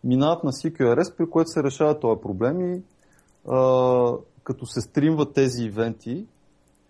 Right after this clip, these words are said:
а, на практика всички в крайна сметка стигат до един consistent state в един момент. Всички елементи. А, но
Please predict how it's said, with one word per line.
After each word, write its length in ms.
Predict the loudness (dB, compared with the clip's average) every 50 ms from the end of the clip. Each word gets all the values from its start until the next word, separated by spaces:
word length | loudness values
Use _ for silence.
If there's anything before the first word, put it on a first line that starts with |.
| _ _ _ _ _ _ _ _ _ _ _ _ _ -6
а, 60 | -2 0 2 2 2 2 2 0
на 120 | 0 -2
практика 380 | -4 -2 -2 -2 -2 -4 -10 -10
всички 760 | -8 -6 -8 -8 -8 -10 -10 -8 -6 -4 -4 -2 -2 -4 -4 -6
в 40 | -4
крайна 220 | -2 -2 -2 -2 -2
сметка 300 | -2 -4 -4 -4 -6 -14
стигат 360 | -6 -4 0 0 0 0 0
до 140 | 2 2 2
един 260 | 2 2 0 0 2 2 2 2 2 2 2 0 -2 -4
consistent 720 | -8 -4 -2 -2 -2 -2 -4 -6 -6 -4 -6 -6 -6 -6 -10 -14 -20 -20 _ _ -20
state 400 | -20 -6 _ -2 -2 -2 -2 -4
в 40 | -6
един 220 | -6 -4 -4 -4
момент. 340 | -4 -4 -6 -8 -8 -10 -12 _ -20 _ _ _ _ _ _ _ _ -20 -20 -20 _ _ _ _ _ _
Всички 360 | -20 -18 -16 -16 -10 -4 -2 -2
елементи. 540 | 0 0 -2 -2 -6 -6 -6 -6 -6 -6 -6 -10 _ _ _ -20 -20 -20 -20 -20 _ _ _ _ -4
А, 300 | 0 2 2 2 0 0 0
но 300 | 0 0 0 0 -2